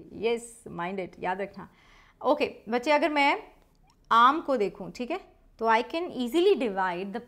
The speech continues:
pericarp into three parts, तीन पार्ट में मैं डिवाइड कर सकती हूँ। देखो, ये जो फ्लैशी फ्रूट्स होते हैं ना, उसमें pericarp, which is the ovary का वॉल, जो सूज के अब क्या बन चुका है? फ्रूट बन चुका है। मैं उसको डिवाइड कर सकती हूँ epicarp में, आउटर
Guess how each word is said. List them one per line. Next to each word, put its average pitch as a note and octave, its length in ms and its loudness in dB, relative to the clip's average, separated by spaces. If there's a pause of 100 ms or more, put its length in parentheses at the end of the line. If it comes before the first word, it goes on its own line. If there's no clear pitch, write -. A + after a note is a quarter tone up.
(100)
pericarp A3 720 -2
into C#4+ 300 -6 (280)
three C4+ 200 -4 (100)
parts, - 440 -12 (220)
तीन C#4 200 -2
पार्ट B3+ 280 -4
में G#3+ 80 -8
मैं D4+ 120 -4
डिवाइड F3+ 320 -6
कर F#3 100 -16
सकती - 320 -20
हूँ। - 120 -20 (120)
देखो, B3 400 -4 (1000)
ये B3+ 160 0
जो D#4+ 120 0
फ्लैशी D#4+ 440 -2
फ्रूट्स D4 320 -4
होते B3 180 -2
हैं G4 80 -2
ना, A4 40 0
उसमें E4+ 180 -6
pericarp, A#3+ 440 2 (120)
which A3+ 220 -6
is B3+ 120 -8
the C#4+ 140 2 (220)
ovary A#3 360 -2
का G3 300 0
वॉल, G3+ 300 -2
जो B3 140 -8
सूज D#4 500 -4
के G#3 220 -4
अब B3+ 320 -4
क्या C4 140 -4
बन A#3 160 -6
चुका B3 200 -8
है? D#4 60 -8
फ्रूट C4 260 -8
बन F3 180 -10
चुका E3 220 -12
है। G3+ 60 -8
मैं A3 100 -6
उसको A3+ 180 -8
डिवाइड B3+ 300 0
कर B3+ 80 -4
सकती B3 240 -10
हूँ D#4+ 80 -8
epicarp A#3 580 -2
में, D4+ 220 -8 (420)
आउटर B3 500 0